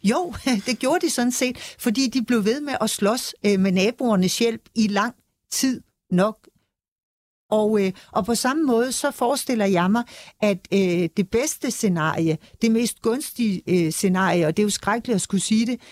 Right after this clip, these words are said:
men det vil være flere års krig, hvor Vesten udmatter Rusland.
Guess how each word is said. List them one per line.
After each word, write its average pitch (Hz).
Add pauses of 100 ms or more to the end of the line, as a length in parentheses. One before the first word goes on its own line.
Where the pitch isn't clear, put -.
(100)
men 220
det 247
vil 247
være 208
flere 254
års 208
krig, 277 (280)
hvor 220 (380)
Vesten 226 (200)
udmatter 214 (240)
Rusland. 143